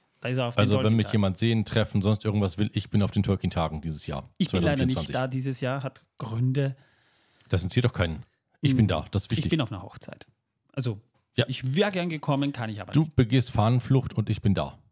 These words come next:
Speaker 1: Du bist da, ja.
Speaker 2: Ja.
Speaker 1: Also Torben, Torben, könnt ihr ein Meet and Greet mit Torben haben, ne? Also da, das wird sicher sehr, sehr lustig. Der Herr Torben ist wieder da. Ich wär gern gekommen, aber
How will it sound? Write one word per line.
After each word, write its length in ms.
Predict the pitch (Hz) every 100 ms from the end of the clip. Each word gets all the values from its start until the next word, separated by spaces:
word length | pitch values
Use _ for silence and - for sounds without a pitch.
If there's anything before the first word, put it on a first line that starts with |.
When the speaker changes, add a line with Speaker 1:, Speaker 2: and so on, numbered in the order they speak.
| _ _
Speaker 1:
Du 80 | 190
bist 280 | 170 135 -
da, 160 | 95 120
ja. 200 | - - _ _ -
Speaker 2:
Ja. 80 | - - - - -
Speaker 1:
Also 220 | 156 180
Torben, 480 | - 147 180 175 175
Torben, 680 | 156 175 165 156 147 135
könnt 220 | - 160
ihr 80 | 156
ein 100 | 147
Meet 160 | 151 160
and 120 | 139
Greet 280 | 127 202 220
mit 140 | 151 -
Torben 360 | 185 185 180
haben, 340 | 156 151 156 151
ne? 280 | 165 180 139
Also 560 | - 147 147 143 143 143 _ _ _ _ _ _ _ _ -
da, 380 | 143 139 135 131
das 260 | 135 131
wird 240 | 143 139 -
sicher 320 | - 147 135
sehr, 180 | - 120
sehr 140 | 120
lustig. 440 | 107 101 - 107
Der 100 | -
Herr 240 | 110 117 -
Torben 580 | - 117 123 120 113 110
ist 320 | 104 - -
wieder 240 | 110 107
da. 220 | - - - - _ _ _ _ _ _ _ - _ _
Ich 160 | - 143
wär 100 | 151
gern 320 | 131 123 139
gekommen, 540 | 135 127 127 127 131 123
aber 280 | 120 123